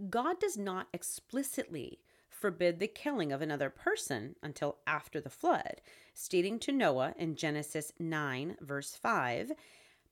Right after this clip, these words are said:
"And I will require the blood of anyone who takes another person's life. If a wild animal kills a person, it must die. And anyone who murders a fellow human must die. If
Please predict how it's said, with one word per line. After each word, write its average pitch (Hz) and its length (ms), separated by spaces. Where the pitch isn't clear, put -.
"And 214 220
I 202 180
will 190 300
require 247 600
the 180 120
blood 180 500
of 156 180
anyone 185 460
who 165 140
takes - 520
another 160 300
person's 151 480
life. 165 640
If - 100
a 175 60
wild 147 440
animal 147 440
kills 202 240
a 214 60
person, 226 540
it 175 140
must 160 320
die. 135 480
And 175 240
anyone 190 440
who 175 120
murders 220 560
a 262 60
fellow 196 300
human 165 520
must 160 280
die. 131 360
If 180 100